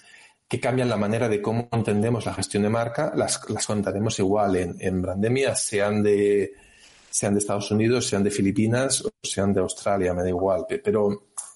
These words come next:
que el core tiene que ser ese, que creo que no es el core de, de Brand New. Entonces, no, no les adelantaremos por la derecha ni por la izquierda, sino que cogeremos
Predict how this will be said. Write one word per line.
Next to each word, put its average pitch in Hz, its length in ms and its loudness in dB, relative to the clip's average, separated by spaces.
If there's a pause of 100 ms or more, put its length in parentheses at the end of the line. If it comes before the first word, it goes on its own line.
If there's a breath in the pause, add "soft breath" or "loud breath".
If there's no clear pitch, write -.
(260)
que - 140 -4
el 104 240 -2
core 127 320 0
tiene 107 180 0
que 104 80 -2
ser 123 160 -2
ese, 131 300 -2
que - 180 -2
creo 127 320 0
que 117 140 -2
no 107 100 2
es 104 140 -2
el 101 120 0
core 101 320 2
de, 87 640 0
de - 880 -2
Brand 101 240 -4
New. 123 260 0 (440 loud breath)
Entonces, 98 380 -4
no, 101 220 0
no 107 120 2
les 113 220 0
adelantaremos 107 560 0
por - 180 -4
la 95 300 2
derecha 98 340 2
ni 101 80 2
por 98 120 0
la 104 60 2
izquierda, 107 380 0
sino 101 240 0
que 87 160 -2
cogeremos 98 640 -2